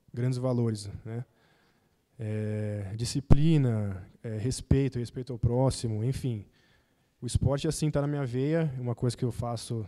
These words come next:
desde os, eu era muito pequeno, mas profissionalmente desde os dezessete anos. Então, pra mim o esporte é tudo,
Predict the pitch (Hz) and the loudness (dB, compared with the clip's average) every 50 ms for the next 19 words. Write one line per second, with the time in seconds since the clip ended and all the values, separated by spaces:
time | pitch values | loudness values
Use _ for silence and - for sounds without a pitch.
0 | - - - 156 123 113 117 120 113 117 120 117 110 - - - - - - _ | -10 -16 -18 -14 -8 -4 -4 -4 -2 -2 -4 -4 -6 -6 -10 -14 -16 -18 -20 _
1 | _ _ _ _ _ _ _ _ _ - 143 143 139 135 143 156 - - - - | _ _ _ _ _ _ _ _ _ 0 0 2 2 2 2 2 4 2 2 2
2 | - 131 120 113 113 110 - - 139 135 - - 143 135 127 123 120 127 135 131 | 0 -2 -2 -2 -4 -4 -2 -2 -2 -2 -2 -2 -2 -2 -2 -2 0 -2 -2 -2
3 | - - 127 110 110 123 127 127 123 123 120 113 113 113 120 120 - - - 123 | -4 -6 -10 -8 -6 -4 -4 -4 -4 -6 -8 -10 -8 -6 -6 -4 -4 -4 -4 -4
4 | 120 - - 127 127 139 151 165 - - - - - - - - - - - _ | -4 -2 0 2 4 4 4 2 0 -4 -12 -20 -20 -20 -20 -20 -20 -20 -20 _
5 | - _ _ _ _ - 175 170 - 170 170 180 185 190 175 - - - _ _ | -20 _ _ _ _ -12 -6 -2 0 2 2 2 0 -2 -4 -6 -10 -18 _ _
6 | _ _ _ _ _ - 156 160 160 170 175 170 - 190 180 - 180 165 - 165 | _ _ _ _ _ -6 -2 0 2 2 2 0 -2 -4 -6 -6 -8 -10 -8 -6
7 | 143 127 120 110 101 | -6 -6 -6 -6 -8